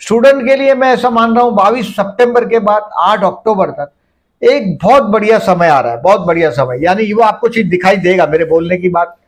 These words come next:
से और वो confirm हो जाएगा। Student के लिए इस साल एक बहुत अच्छा success भी मिलेगा, क्योंकि कर्मस्थान को गुरु देख रहा है।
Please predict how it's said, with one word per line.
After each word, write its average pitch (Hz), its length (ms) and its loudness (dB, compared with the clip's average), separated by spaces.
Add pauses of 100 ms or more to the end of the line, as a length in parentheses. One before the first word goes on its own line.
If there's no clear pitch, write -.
(280)
से 202 120 -2
और 196 300 2
वो 208 120 0
confirm 185 380 -2
हो 185 100 0
जाएगा। 120 400 -4 (500)
Student 226 480 2
के 233 80 6
लिए 233 240 2
इस 202 320 -6
साल 220 260 2
एक 170 180 -4
बहुत 208 240 2
अच्छा 214 360 -2
success 202 360 -2
भी 208 160 -2
मिलेगा, 190 360 0
क्योंकि 202 300 -2
कर्मस्थान 190 580 0
को 180 100 -2
गुरु 165 260 2
देख 180 260 -2
रहा 196 120 2
है। 202 120 -8